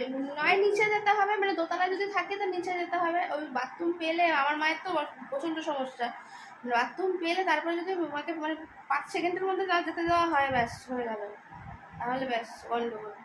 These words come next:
তার জন্য ওই, ওই, ওইসব সমস্যার জন্য ভালো লাগে না। দেশের গ্রামে তো বাইরে থাকে, একদম বাইরে, মানে বাড়ির থেকে বেরিয়ে গিয়ে একদম দশ মাইল দূরে, সে তো আরও সমস্যা। তারপরে হাত পা যদি ধোয়ার হয় ওই এমনি মাটি ঘেটে ঘেটে যাবে,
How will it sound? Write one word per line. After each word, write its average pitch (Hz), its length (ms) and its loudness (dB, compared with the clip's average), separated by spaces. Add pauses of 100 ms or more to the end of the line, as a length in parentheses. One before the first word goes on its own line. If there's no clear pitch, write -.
(380)
তার 277 180 2
জন্য 311 180 -2
ওই, 330 220 -2
ওই, 320 320 0
ওইসব 339 240 -2
সমস্যার 359 520 -2
জন্য 381 200 -2 (1080)
ভালো 240 180 4
লাগে 220 180 -2
না। 247 120 2
দেশের 339 280 -4
গ্রামে 403 220 4
তো 415 100 -2
বাইরে 302 300 0
থাকে, 339 240 -2
একদম 311 460 2
বাইরে, 240 340 2 (100)
মানে 247 160 -4
বাড়ির 247 280 -2
থেকে 320 180 -4
বেরিয়ে 294 320 -6
গিয়ে 320 140 -2
একদম 302 140 -4
দশ 262 240 -4
মাইল 262 200 -4
দূরে, 214 200 -6 (480)
সে 262 160 0
তো 269 80 0
আরও 262 220 0
সমস্যা। 262 600 -6 (400)
তারপরে 285 320 4
হাত 269 440 -2
পা 330 80 0
যদি 339 220 -4
ধোয়ার 320 320 0
হয় 359 280 6
ওই 302 240 0
এমনি 302 220 -2
মাটি 311 300 0
ঘেটে 320 220 -2
ঘেটে 330 220 -2
যাবে, 330 380 2